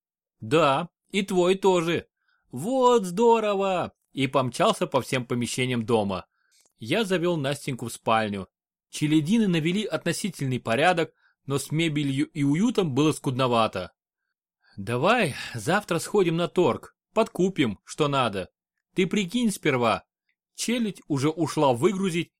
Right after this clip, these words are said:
и сносить в дом вещи. Кухарка приветливо пригласила к столу. По домашней пище все соскучились и дружно уселись за стол. Угощение было не как у князя, но очень достойное.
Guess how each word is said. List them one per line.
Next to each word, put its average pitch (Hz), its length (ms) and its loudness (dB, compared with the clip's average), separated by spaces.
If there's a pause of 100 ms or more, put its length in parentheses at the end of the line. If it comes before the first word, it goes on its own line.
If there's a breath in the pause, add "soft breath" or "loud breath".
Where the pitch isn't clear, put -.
и 143 100 -4
сносить 160 420 -2
в 117 100 -12
дом 127 240 0
вещи. 143 580 0 (420)
Кухарка 214 640 0 (100)
приветливо 160 540 0
пригласила 131 560 -2
к - 80 -8
столу. 117 500 -2 (520)
По 123 140 0
домашней 147 480 0
пище 185 440 -2
все 185 220 0
соскучились 190 920 -2
и 139 100 -4
дружно 151 380 0
уселись 131 480 -2
за 117 140 0
стол. 110 440 0 (400)
Угощение 208 720 0
было 190 400 2
не 180 160 0
как 233 280 0
у - 60 -4
князя, 113 500 -2 (200)
но 185 180 0
очень 160 400 0
достойное. 110 720 0